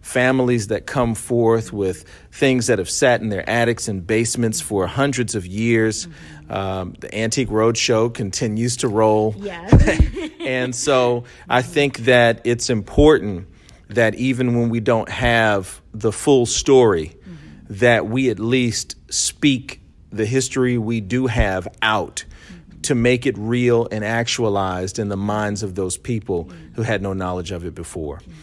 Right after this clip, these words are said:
Speaker 1: So I, I think that this is, um, a powerful exhibit that's about to take place. Um, we look forward to it.
Speaker 2: Mm-hmm.
Speaker 1: What's the time period again when we should start seeing this?
Speaker 2: Uh, it opens June nineteenth,
Speaker 1: Okay.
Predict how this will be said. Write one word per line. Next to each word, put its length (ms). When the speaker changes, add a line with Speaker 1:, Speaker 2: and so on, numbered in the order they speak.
Speaker 1:
So 160
I, 180
I 100
think 280
that 340
this 280
is, 340
um, 460
a 80
powerful 480
exhibit 560
that's 220
about 320
to 60
take 300
place. 680
Um, 500
we 180
look 220
forward 540
to 260
it. 200
Speaker 2:
Mm-hmm. 180
Speaker 1:
What's 280
the 100
time 340
period 260
again 400
when 140
we 100
should 200
start 280
seeing 260
this? 320
Speaker 2:
Uh, 200
it 200
opens 440
June 340
nineteenth, 920
Speaker 1:
Okay. 220